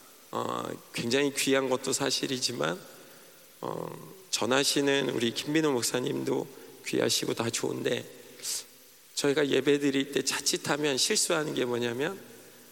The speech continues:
어, 첫 마음을 잃어버릴 때가 있어요. 그죠? 그리고 경각심을 잃어버릴 때가 있고,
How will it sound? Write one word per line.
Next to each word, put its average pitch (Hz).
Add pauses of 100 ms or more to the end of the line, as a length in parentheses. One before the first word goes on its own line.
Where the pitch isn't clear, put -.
(140)
어, -
첫 -
마음을 147
잃어버릴 117
때가 -
있어요. -
그죠? 110 (640)
그리고 123
경각심을 117
잃어버릴 113
때가 -
있고, 185